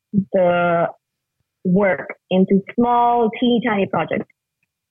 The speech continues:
So you have this huge project that's face-, you're facing, and it looks like a,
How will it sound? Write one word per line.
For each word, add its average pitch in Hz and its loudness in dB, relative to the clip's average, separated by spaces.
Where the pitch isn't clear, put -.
So 208 2
you 220 2
have 226 0
this 240 0
huge 349 2
project 202 0
that's 196 -2
face-, 196 0
you're 202 2
facing, 190 0
and 190 2
it 185 2
looks 233 0
like 220 0
a, 190 0